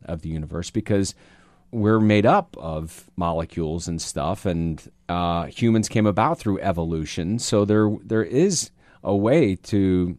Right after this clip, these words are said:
describe this experience as just being the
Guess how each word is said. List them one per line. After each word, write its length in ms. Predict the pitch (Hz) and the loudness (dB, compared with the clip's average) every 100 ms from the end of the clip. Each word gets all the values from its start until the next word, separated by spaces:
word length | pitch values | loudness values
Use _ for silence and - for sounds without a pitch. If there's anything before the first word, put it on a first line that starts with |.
| _ | _
describe 760 | 104 - - 110 127 95 80 82 | -4 -2 2 4 4 4 0 -2
this 200 | 90 - | -4 -4
experience 760 | - - 156 113 78 78 - - - - - | -6 -2 0 0 -2 -6 -10 -16 -20 -20 -6
as 220 | 98 98 | -2 -2
just 300 | - 110 - | 0 -2 -2
being 240 | 110 104 | 0 2
the 80 | 98 | 2